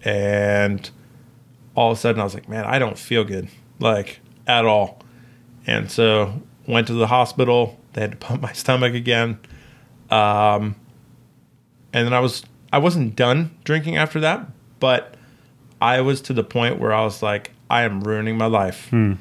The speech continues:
Speaker 1: Um, me and my wife split up at the time. We're like, "Okay, yep, see ya."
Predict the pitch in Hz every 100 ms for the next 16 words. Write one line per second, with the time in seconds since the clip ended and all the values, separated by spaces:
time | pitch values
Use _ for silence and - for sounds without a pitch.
0 | - - - - 110 107 104 104 107 110
1 | - - - - _ _ _ _ _ -
2 | _ _ _ _ _ _ - 117 110 110
3 | 107 113 - 120 113 113 110 - 117 113
4 | 120 110 101 98 113 117 110 - - 143
5 | 151 - - - - - - - 151 135
6 | 117